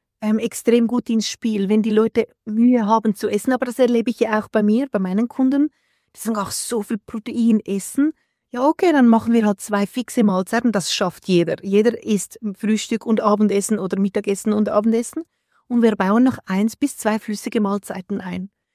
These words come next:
Weil, sind wir mal ehrlich, wir haben hier, wie viel ist das? Zwei Deziliter. Und mit einem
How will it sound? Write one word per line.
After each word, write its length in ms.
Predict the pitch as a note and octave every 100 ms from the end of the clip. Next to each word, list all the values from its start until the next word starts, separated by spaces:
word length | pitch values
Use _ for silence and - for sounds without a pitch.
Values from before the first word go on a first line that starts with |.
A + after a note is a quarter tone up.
| _ _ -
Weil, 120 | A3
sind 160 | G#3+ B3
wir 180 | A#3+
mal 160 | A3 G3+
ehrlich, 320 | G3+ C4+ B3
wir 120 | G#3+
haben 120 | G#3 G3
hier, 300 | G#3+ A#3 G#3+
wie 80 |
viel 160 | G#3 G#3
ist 160 | A3 -
das? 160 | B3
Zwei 200 | - A3
Deziliter. 600 | G#3+ G#3 - A3+ F#3+ - C#4+ _ _ _ _ _ _ -
Und 340 | A3 A3 G#3+
mit 240 | A3+ A3 -
einem 580 | G#3+ A3 A3 G#3 G#3